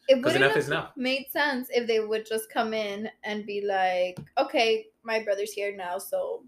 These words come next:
Speaker 1: see ya, guys." You know, like,
Speaker 2: <laughs>
Speaker 1: we have to end this real quick, as quickly as possible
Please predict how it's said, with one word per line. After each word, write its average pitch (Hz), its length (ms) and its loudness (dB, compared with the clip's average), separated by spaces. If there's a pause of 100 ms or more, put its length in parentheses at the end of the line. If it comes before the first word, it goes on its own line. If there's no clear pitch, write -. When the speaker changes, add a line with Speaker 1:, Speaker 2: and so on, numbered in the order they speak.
(120)
Speaker 1:
see 202 280 -4
ya, 185 40 2
guys." 175 480 -4
You 214 120 -4
know, 226 180 2
like, 202 420 0 (400)
Speaker 2:
<laughs> - 360 -20
Speaker 1:
we 240 120 4
have 240 280 8
to 294 300 0 (160)
end 254 300 2
this 214 440 2 (100)
real 220 300 8
quick, 214 500 2 (360)
as 226 180 -4
quickly 277 420 2
as 277 160 2
possible 214 560 0